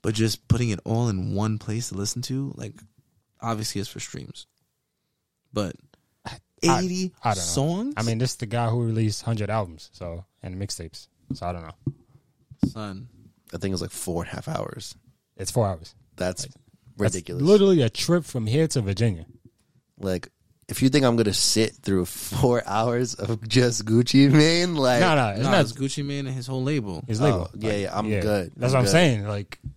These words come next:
Speaker 3: I'm g-, I don't care who it is. I'm good. <laughs> Eighty songs, nah.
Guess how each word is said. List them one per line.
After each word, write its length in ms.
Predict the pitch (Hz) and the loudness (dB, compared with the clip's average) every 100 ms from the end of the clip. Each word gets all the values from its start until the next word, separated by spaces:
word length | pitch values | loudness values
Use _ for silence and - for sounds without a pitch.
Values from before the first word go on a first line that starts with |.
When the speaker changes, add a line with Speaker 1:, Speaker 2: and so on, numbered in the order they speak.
| _ | _
Speaker 3:
I'm 160 | 90 92 | -8 -4
g-, 80 | 85 | 0
I 100 | 104 | 2
don't 140 | 101 | 0
care 140 | 92 95 | 0 2
who 180 | 107 | 4
it 80 | 98 | 4
is. 160 | 92 92 | 2 -2
I'm 180 | 98 98 | -4 -2
good. 380 | 98 90 90 98 147 | 0 0 -2 -2 0
<laughs> 100 | - | 2
Eighty 280 | - 160 | 2 0
songs, 720 | - - - 139 170 156 113 95 | -4 -4 -4 -6 -6 -10 -10 -4
nah. 480 | 101 107 98 90 | 0 0 -2 -8